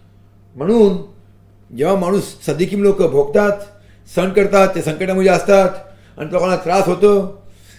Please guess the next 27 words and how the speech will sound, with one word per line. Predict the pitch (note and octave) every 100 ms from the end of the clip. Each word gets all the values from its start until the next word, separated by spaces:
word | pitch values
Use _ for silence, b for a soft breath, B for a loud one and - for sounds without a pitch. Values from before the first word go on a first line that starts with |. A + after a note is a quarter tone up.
| b -
त्या | F3+
त्रासामुळे | F3+ E3+ G3+ G#3 G3+ G#3+
परमेश्वर | G#3 F3+ F#3 G3 F#3 F#3+
अख्ख्या | E3+ G3
जगाची | F#3+ G3 F#3 F#3+
माफ | F3 E3+ -
करतो. | C#3 C#3+
अख्ख्या | C#3+ F#3
जगाला | D#3+ F3+ G3 F#3+ - B B -
काय | E3
पाप | - E3+ F#3 F#3+
असेल, | F3 F#3 F3+
काहीतरी | E3+ E3+ E3+ E3+ F3+
चुकीने | F3 C#3+ D#3 F3+
काय | E3+ F3 E3 - B -
केलेलं | D3+ F3 F#3+
असेल, | F3+ E3 F3+ - - -
तर | D#3
परमेश्वर | D3+ D#3 F3+ F3 E3 E3
जगाला | D3 D#3+ E3
माफ | D3+ D3+ -
करतं. | D3+ D#3+ E3 - B -
माफ | C3+ E3+ -
करतं | F3 F3+
म्हणजे | F3 F#3
शिक्षा | D#3+ - F#3+ F3+ - - C#3
ढकलतं, | C#3 F3+ F3+ F3+ D#3+